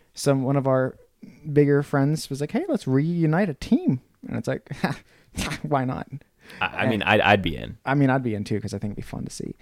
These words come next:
Speaker 2: Mm-hmm.
Speaker 1: But anyways, we had one season where we, we lost every single game except for one.
Speaker 2: We, and, well, and, well, there was one.
Speaker 1: It
Speaker 2: In the one, we didn't win. We
Speaker 1: We
Speaker 2: tied.
Speaker 1: tied, yeah. And you know what sucked was going into game six, game seven of that season and knowing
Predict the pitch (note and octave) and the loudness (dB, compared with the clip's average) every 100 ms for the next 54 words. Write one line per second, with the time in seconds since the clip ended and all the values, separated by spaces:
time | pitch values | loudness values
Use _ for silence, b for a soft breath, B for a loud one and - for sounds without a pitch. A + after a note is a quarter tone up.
0 | B G#2 G2+ G2 C#3+ D3+ F#3 C3 A2+ - | B -8 -2 4 4 6 6 6 4 -2
1 | - D3+ F#3+ D#3 D#3 - C#3 B2 A2+ C3 | 2 4 4 2 0 0 0 0 0 2
2 | C3+ C3 C3+ B2+ - _ _ _ A#2+ B2+ | 2 0 -2 -6 -10 _ _ _ 0 2
3 | C3+ C#3+ B2+ A#2 A2+ A2+ - - A#2 - | 2 2 0 0 -2 -4 -8 -10 -10 -10
4 | C3+ - _ _ _ _ _ G#2+ G2 G#2+ | -14 -16 _ _ _ _ _ -4 -2 -2
5 | G#2 G2+ F2+ F#2 F2+ D#2+ - _ _ _ | 2 4 4 2 -2 -6 -12 _ _ _
6 | _ _ A2+ A#2 G#2+ A#2 G#2 F#2+ B2+ G#2+ | _ _ 2 2 4 2 2 0 0 0
7 | F2 E3+ - - A#2+ B2 A#2+ C#3+ A2+ C3+ | 0 -2 -4 -2 4 6 8 6 6 4
8 | A#2+ F2 B2 E2 - D#3+ G#2+ F3 D#3 G2+ | 4 4 2 0 4 6 8 6 4 2
9 | - C3+ D3 C3+ G#2 C3+ - D#3+ E3 F3 | -2 4 6 6 2 -2 4 6 8 6
10 | F3+ - - - D3 D#3+ - D3+ C#3+ B2+ | 4 0 -6 2 4 2 0 2 4 6
11 | D3 D#3 C#3+ C3 C3+ C#3 - C3 - B2+ | 4 4 2 4 6 4 2 -2 -2 2
12 | B2 - B2+ A#2+ A2+ G#2 - C3 A2+ A2+ | 2 4 2 2 0 0 0 0 0 2
13 | A#2+ B2 A#2+ A2+ | 4 6 4 2